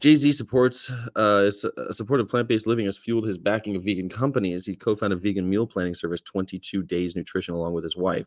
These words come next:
but he himself is not vegan. What the heck? Come on, Jay. Come on, Jay. Jigga. Let's do this, man.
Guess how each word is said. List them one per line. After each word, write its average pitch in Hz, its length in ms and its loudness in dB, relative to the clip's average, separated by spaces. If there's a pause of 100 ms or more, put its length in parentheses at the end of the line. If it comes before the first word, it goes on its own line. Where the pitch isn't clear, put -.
but 85 220 0 (260)
he 98 280 2
himself 87 540 -2
is 90 180 -8
not 80 300 -6
vegan. 98 420 0 (720)
What 113 160 0
the 85 80 2
heck? 95 400 2
Come 131 180 -2
on, 87 120 0
Jay. 101 420 6 (1000)
Come 208 200 6
on, 120 160 8
Jay. 139 520 10 (1300)
Jigga. 147 400 4 (800)
Let's 165 140 -4
do 190 160 6
this, 95 240 4
man. 131 460 0